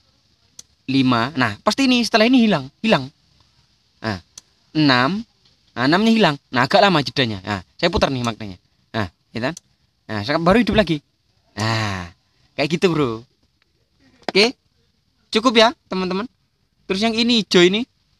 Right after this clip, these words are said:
untuk yang hijau ini negatif, nggak usah dites. Jadi, untuk mendeteksi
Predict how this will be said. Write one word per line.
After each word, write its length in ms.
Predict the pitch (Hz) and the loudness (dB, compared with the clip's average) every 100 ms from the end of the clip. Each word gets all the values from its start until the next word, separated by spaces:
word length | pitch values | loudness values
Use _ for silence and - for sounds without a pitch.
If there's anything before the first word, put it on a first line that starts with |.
| _ | _
untuk 240 | 180 196 | -6 -4
yang 160 | 190 202 | -2 -2
hijau 320 | 190 175 - | -2 -2 -2
ini 480 | 185 185 196 226 220 - | 0 0 -2 -2 -4 -6
negatif, 560 | 160 139 117 127 101 - | -6 -4 -4 -4 -4 -8
nggak 80 | 98 | -12
usah 240 | 98 135 | -10 -10
dites. 400 | 120 - 107 87 87 95 _ - _ _ _ _ _ _ _ _ _ _ _ 466 466 _ _ _ _ _ _ _ | -10 -10 -10 -10 -14 -20 _ -20 _ _ _ _ _ _ _ _ _ _ _ _ _ _ _ _ _ _ _ _
Jadi, 320 | - 180 202 - _ _ _ - | -8 -4 -4 -4 _ _ _ -8
untuk 320 | 180 208 190 | -4 -4 -2
mendeteksi 800 | 185 147 160 - - 165 151 | -2 -2 -4 -4 0 0 0